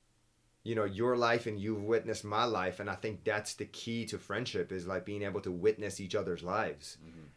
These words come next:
Speaker 1: And, uh, to be loyal and to be together for this amount of years says a lot. And I think it's our responsibility and duty to let people know why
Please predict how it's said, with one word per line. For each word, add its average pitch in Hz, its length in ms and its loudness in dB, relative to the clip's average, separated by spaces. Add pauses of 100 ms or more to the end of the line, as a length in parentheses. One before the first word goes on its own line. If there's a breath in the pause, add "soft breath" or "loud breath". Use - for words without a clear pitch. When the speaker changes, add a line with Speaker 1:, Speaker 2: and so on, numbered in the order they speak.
(120)
Speaker 1:
And, 95 300 -4
uh, 90 360 0 (800)
to 127 100 -2
be 113 160 0
loyal 117 640 8
and 95 180 -4
to 98 80 -8
be 107 200 -4
together 107 500 4
for 95 120 -8
this 90 200 2
amount 101 260 0
of 95 60 0
years 120 640 0
says 107 240 -2
a 92 60 -2
lot. 110 420 0 (520 soft breath)
And 98 200 -4
I 95 80 -2
think - 540 -2 (420)
it's 107 160 6
our 113 240 4
responsibility 110 840 4
and 90 180 -2
duty 107 380 0
to 95 140 -4
let 98 320 0
people 101 300 -4
know 95 500 2 (1120 soft breath)
why 113 640 4